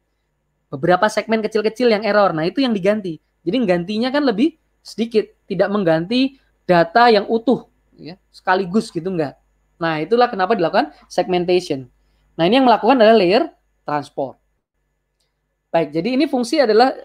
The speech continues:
dari lower layer, layer satu sampai layer empat. Nah, sekarang kita lanjut ke upper layer. Yang kelima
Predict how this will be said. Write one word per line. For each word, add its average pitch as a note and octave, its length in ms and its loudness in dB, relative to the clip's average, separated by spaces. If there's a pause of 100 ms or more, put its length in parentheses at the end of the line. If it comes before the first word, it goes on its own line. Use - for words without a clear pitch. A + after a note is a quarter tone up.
(120)
dari F#3+ 480 4
lower A#3 400 4
layer, B3 320 2
layer F3+ 240 -2
satu C4+ 640 -4
sampai F#3+ 480 -4
layer G3+ 320 -2 (320)
empat. D#3+ 480 -4 (1500)
Nah, E3+ 240 -6
sekarang C4+ 240 -2
kita C4+ 240 0
lanjut B3 400 -2
ke B3 80 0
upper G#3 320 -2
layer. G#3 400 -4 (1900)
Yang G#3+ 320 2
kelima A#3 560 2